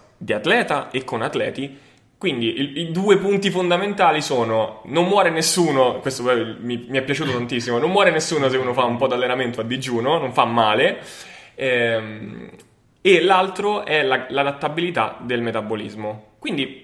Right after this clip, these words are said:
per tornare a questo prodotto che adesso si usa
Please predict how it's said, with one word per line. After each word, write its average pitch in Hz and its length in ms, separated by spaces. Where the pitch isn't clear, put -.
per 208 200
tornare 139 720
a 123 100
questo 135 280
prodotto 120 440
che 107 80
adesso 110 360
si 110 120
usa 107 640